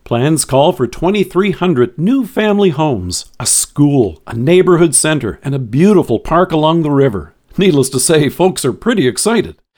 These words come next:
And Jeremiah wanted the people to know what God had in store for them as well. So in this verse he notes, "He will have compassion according to the abundance of his steadfast love." And wow, what a word he uses. The Hebrew word hesed,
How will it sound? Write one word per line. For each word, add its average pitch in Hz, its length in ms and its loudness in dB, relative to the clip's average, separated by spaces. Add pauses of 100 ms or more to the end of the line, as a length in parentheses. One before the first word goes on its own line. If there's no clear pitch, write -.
(120)
And 120 140 -4
Jeremiah 226 520 2
wanted 160 320 2
the 156 80 -2
people 160 300 -2
to 139 100 -6
know 131 220 2
what 123 260 0
God 147 360 0
had 143 200 -2
in 131 120 0
store 143 380 0
for 147 120 0
them 120 260 0
as 101 160 -6
well. 101 440 -8 (340)
So 160 180 2
in 143 100 2
this 196 180 2
verse 185 300 2
he 165 80 0
notes, 104 500 -8 (180)
"He 180 140 2
will 139 160 2
have 143 260 0
compassion 143 800 -2
according 165 420 2
to 151 80 4
the 143 140 2
abundance 143 640 0
of 156 140 0
his 147 180 -2
steadfast 180 760 -2
love." 123 480 -4 (300)
And 143 160 2
wow, 151 280 4
what 160 180 2
a 175 60 2
word 151 280 2
he 123 60 0
uses. 123 560 -2 (380)
The 127 100 -2
Hebrew 247 380 2
word 202 340 2
hesed, 123 480 -4